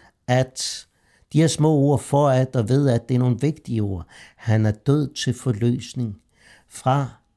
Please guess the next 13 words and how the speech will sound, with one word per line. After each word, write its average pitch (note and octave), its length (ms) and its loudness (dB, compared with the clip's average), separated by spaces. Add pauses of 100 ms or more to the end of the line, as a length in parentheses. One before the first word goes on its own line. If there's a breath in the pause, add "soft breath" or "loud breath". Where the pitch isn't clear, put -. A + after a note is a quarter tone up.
(680)
overtrædelserne A#2 1000 0
under A2 200 -2
den G#2+ 200 -6
første G#2 460 -10
pagt. - 760 -20 (800 soft breath)
Vi G#2+ 80 -4
spurgte B2+ 380 0
før, B2+ 200 2
hvilke B2+ 360 0
goder C#3+ 420 2
er A#2+ 220 2
der E3+ 120 0
af, A#2+ 260 0